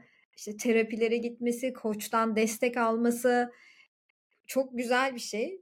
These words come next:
E, çünkü hayatının farkında olduğu anlamına geliyor. Yani kendi hayatının sorumluluğunu artık kendisi almış. Kimseyi suçlamayacak, e,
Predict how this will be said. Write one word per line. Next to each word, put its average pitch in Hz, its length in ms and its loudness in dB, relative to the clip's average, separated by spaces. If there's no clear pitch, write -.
E, 202 340 -4
çünkü 254 380 0
hayatının 240 1040 0
farkında 240 600 -2
olduğu 247 320 2
anlamına 226 560 0
geliyor. 190 400 -2
Yani 208 380 -2
kendi 220 520 2
hayatının 254 540 0
sorumluluğunu 247 840 2
artık 233 380 -2
kendisi 233 540 -2
almış. 240 760 -4
Kimseyi 254 380 -2
suçlamayacak, 262 920 0
e, 214 60 -6